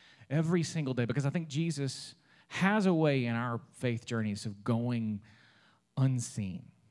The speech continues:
and unnoticed, right? Jesus never seems to be about the spectacle. Jesus never seems to be about getting your attention with spectacle. Jesus still shows up in our journeys,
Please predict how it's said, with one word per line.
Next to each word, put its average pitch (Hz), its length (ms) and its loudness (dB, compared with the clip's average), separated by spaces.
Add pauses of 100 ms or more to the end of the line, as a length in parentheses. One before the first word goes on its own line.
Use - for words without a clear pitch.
(540)
and 127 140 -4
unnoticed, 107 640 -2
right? 151 240 -4 (1200)
Jesus 240 540 0 (120)
never 170 400 4
seems 147 380 -2
to 139 80 -4
be 120 180 -2
about 104 320 -6
the 107 60 -10
spectacle. - 600 -12 (880)
Jesus 285 400 4
never 226 340 8
seems 196 360 2
to 190 80 0
be 175 240 2
about 147 540 0
getting 196 360 6
your 180 160 6
attention 156 580 2
with 131 240 2
spectacle. - 600 -2
Jesus 180 560 0
still 202 580 2
shows 170 440 2
up 156 180 2
in 131 100 4
our 117 120 0
journeys, 101 560 -4